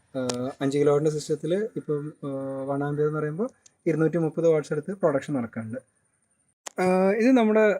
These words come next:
ആഹ്, പ്രൊജക്റ്റിൻ്റെ, നമ്മുടെ ലാഡറിലേക്കുള്ള സ്റ്റാർട്ടിംഗ് ആണ്.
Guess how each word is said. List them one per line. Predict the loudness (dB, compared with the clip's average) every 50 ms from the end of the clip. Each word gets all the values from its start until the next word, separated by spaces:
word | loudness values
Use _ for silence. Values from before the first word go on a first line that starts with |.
| -4 _ -4
ആഹ്, | -2 0 0 -2
പ്രൊജക്റ്റിൻ്റെ, | 0 2 2 2 4 2 0 0 2 2 4 4
നമ്മുടെ | 4 4 2 2 2 2 0 0 -2 -4 0 4
ലാഡറിലേക്കുള്ള | 6 6 8 6 4 4 2 2 2 0 0 -2 -2 0 0 0 0 -2 -2
സ്റ്റാർട്ടിംഗ് | -2 2 4 6 6 6 6 6 4 4
ആണ്. | 4 0